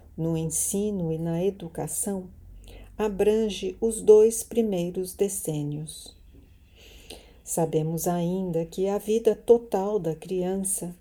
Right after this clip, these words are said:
no referente a esses dois primeiros decênios, também é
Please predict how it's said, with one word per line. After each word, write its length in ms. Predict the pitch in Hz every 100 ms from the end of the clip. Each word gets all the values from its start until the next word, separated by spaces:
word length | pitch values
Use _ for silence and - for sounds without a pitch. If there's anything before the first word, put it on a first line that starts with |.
| -
no 140 | 170
referente 720 | 165 175 165 175 170 180 196 190
a 100 | 165
esses 460 | 165 180 - 170
dois 400 | 170 170 180 185
primeiros 800 | - 175 175 175 175 170 170 -
decênios, 1080 | - 165 165 165 185 196 196 175 180 - - - - - - - - -
também 600 | - 226 220 226 240 226
é 240 | 190 196